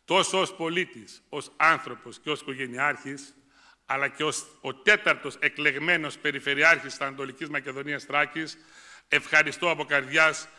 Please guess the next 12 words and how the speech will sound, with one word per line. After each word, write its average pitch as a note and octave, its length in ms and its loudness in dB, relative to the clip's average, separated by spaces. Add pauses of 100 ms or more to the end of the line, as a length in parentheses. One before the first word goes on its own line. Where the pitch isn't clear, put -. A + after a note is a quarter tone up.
(260)
όλους F3 400 2
τους C#3+ 140 -12
πολίτες D3+ 600 -4 (260)
για C3+ 160 -2
την C#3+ 100 -6
ιδιαίτερη D3+ 420 0
τιμή D3+ 400 -4 (280)
και D3 120 -4
την D3 180 -4
ανάθεση C#3+ 600 2 (180)
της - 160 -12
ευθύνης. A#2+ 600 -6